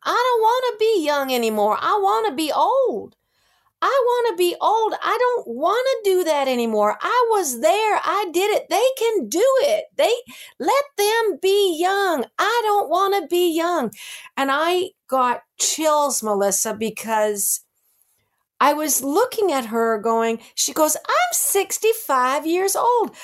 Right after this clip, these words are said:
I deserve to be, <laughs> you know, where I am." So it's, it's really liberating that women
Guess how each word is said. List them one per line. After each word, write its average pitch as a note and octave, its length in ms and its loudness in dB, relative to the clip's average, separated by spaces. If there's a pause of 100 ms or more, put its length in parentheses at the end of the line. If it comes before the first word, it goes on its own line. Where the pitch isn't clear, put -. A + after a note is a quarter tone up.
(220)
I B4 240 2
deserve F#4+ 920 0 (260)
to F4 220 -2
be, E4+ 720 0 (120)
<laughs> - 140 -8
you E4 140 0
know, C#4 180 2
where G#4+ 300 0
I E4+ 80 2
am." C#4 400 -2
So C#4 300 2 (260)
it's, F4 280 0 (300)
it's D4+ 240 -2
really F4 420 0
liberating A#3 520 0
that G#3 180 -2
women A3+ 400 0